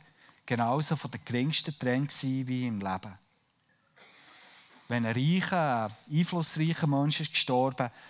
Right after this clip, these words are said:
dann hat er riesengrosse öffentliche Begräbnisfeier bekommen.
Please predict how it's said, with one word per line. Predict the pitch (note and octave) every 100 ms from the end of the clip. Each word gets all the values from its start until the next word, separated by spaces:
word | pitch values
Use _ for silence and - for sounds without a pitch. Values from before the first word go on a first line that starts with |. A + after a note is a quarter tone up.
| -
dann | C3
hat | C3+ -
er | B2 A2+
riesengrosse | D3 F#3 G3+ F#3 C#3 C#3+ F3 F3 D#3
öffentliche | D3 D#3+ F3 D#3+ D#3 - D#3+
Begräbnisfeier | D3 B2 A#2 B2+ E3 F3+ D#3+ - E3+ D#3+ D#3
bekommen. | D3+ D3 C#3+ C3+ C#3